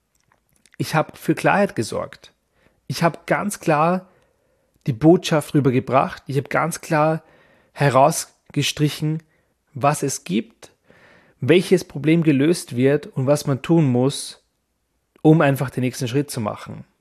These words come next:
In dem Fall in eine Gruppe zu kommen. Mehr habe ich nicht gemacht. Und dann habe ich das verglichen mit ihrer Werbeanzeige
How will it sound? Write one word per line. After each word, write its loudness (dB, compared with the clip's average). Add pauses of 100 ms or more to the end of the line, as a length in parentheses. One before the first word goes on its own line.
(120)
In -10
dem -4
Fall -2
in -4
eine -2
Gruppe -4
zu -14
kommen. -12 (400)
Mehr 2
habe 2
ich -6
nicht -8
gemacht. -6 (360)
Und -2
dann 6
habe 2
ich -4
das -2
verglichen 0
mit 2
ihrer 4
Werbeanzeige 0